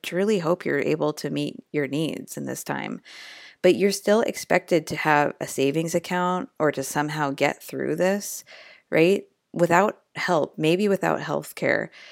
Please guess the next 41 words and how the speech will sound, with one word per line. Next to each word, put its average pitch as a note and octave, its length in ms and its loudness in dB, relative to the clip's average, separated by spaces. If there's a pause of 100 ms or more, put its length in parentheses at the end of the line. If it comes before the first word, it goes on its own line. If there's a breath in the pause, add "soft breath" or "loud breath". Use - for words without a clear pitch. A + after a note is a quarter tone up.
(260 loud breath)
But G3 80 4
in A3 120 2
the A3 60 0
meantime, G#3+ 600 0
oil F#3 260 4
executives D3 580 0
just - 200 -8
got D3 160 0
a C#3 40 4
huge G3 600 -2
bonus D#3+ 400 -2
check, - 400 -2
even A3 320 0
as F3 160 -2
the E3+ 100 -4
employees E3 540 -2
they D3 160 0
laid C#3+ 160 0
off C#3+ 200 0
had D3+ 180 -2
to - 140 -4
ask E3 380 -2 (380 loud breath)
for D#3+ 300 6
and F3 180 0
make G3 180 2
a F#3+ 60 -2
case G#3+ 320 0
for E3+ 80 -2
getting E3+ 260 2
basic F3+ 480 0
unemployment E3 580 -4
aid D#3 200 4
or F3 80 0
six - 300 -6
hundred F#3 340 -2
dollars D#3+ 440 2 (360)
extra F3+ 420 2
per G3+ 340 -2
week, F#3 500 -2
if A3 200 -2
that. A3 340 0